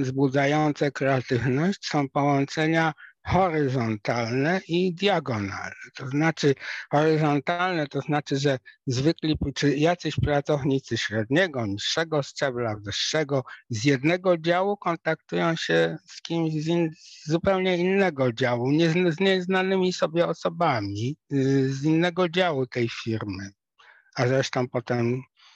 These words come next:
się okazało, że nie tylko tej firmy. Ale, mm, kontynuując, że, y,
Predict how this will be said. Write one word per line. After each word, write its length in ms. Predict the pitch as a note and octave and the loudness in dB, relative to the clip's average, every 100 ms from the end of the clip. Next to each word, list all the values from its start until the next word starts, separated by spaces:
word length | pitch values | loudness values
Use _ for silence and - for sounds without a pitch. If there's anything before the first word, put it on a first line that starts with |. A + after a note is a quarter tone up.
| _ - | _ -8
się 120 | - | -4
okazało, 580 | C3 - B2+ A#2+ C3 B2 | -4 -4 -2 2 2 2
że 140 | C3 | 0
nie 120 | B2 A#2 | 0 -2
tylko 240 | - D#3 | -4 -4
tej 280 | - E3+ B2+ | 0 0 0
firmy. 480 | - A#2 G2+ G#2+ G#2+ - - - - - - _ _ _ - | -4 -8 -6 -6 -8 -12 -16 -16 -18 -20 -20 _ _ _ 0
Ale, 400 | D3+ C3 B2+ C#3+ | 2 2 0 -2
mm, 640 | D3+ C3+ C3+ C3 C3 C#3 | -2 0 2 4 4 2
kontynuując, 920 | - C#3 C3+ C#3+ D#3 D#3 B2 A2+ A#2 | 2 0 0 2 4 4 2 0 -4
że, 560 | C3 C3 C3+ C#3+ C#3+ C3 | -4 0 2 4 4 2
y, 500 | C#3 C#3 C3+ C#3 - | 2 4 4 2 -2